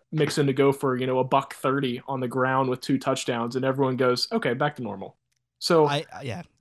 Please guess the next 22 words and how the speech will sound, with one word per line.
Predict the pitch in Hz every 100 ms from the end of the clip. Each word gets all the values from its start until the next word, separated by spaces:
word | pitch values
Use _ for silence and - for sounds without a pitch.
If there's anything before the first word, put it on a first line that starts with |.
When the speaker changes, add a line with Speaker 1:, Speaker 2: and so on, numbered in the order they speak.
| -
Speaker 1:
does | 175
he |
get | 160 180
that | 180
game | 165 170 180
this | 165
week? | 165 185 -
I | 123 156
don't | 156 147
know. | 151 156 180 - - -
Uh, | - 147 143
but | 139 175
it | 165
has | 165 185
been | 156 135
ugly | 143 139
so | 117 120
far, | 107 113 107
and, | 117 117
and | 135
uncharacteristically | 147 170 175 151 147 135 139 160 151 139
so. | - 143 143 151